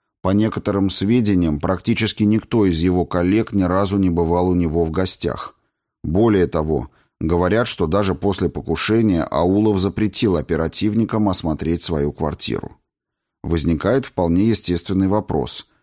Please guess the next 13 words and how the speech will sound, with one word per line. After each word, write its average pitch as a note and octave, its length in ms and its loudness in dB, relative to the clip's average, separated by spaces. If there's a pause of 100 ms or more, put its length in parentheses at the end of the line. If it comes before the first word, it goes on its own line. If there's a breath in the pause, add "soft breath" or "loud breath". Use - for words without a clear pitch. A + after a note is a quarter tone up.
(120)
откуда F#2 500 0
киллер G#2+ 460 2
знал F#2+ 340 2
место F#2+ 440 2
жительства F2 560 -2
Аулова. D2 640 -2 (540)
То A#2+ 140 2
ли A#2+ 120 4
это G#2+ 220 2
был G2+ 220 4
результат F#2 560 0
чьего-то E2+ 480 -2
слива, G#2+ 520 -2